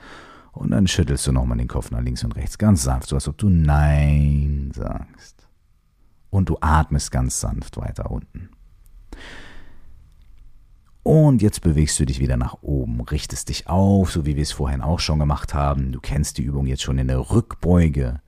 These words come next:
in der ganz leichten, entspannten Rückbeuge. Versuch trotzdem gut zu stehen,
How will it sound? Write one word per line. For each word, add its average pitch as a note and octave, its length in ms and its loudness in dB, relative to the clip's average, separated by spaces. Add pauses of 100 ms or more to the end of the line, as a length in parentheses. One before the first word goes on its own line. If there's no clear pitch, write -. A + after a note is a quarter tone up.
(320)
in - 80 -4
der D#2 100 0
ganz - 460 -4
leichten, D2 480 -4
entspannten D2 500 -4
Rückbeuge. D2 640 0
Versuch E2 560 -4
trotzdem - 580 -2
gut G2 220 -4
zu E2+ 100 -8
stehen, D#2 560 -2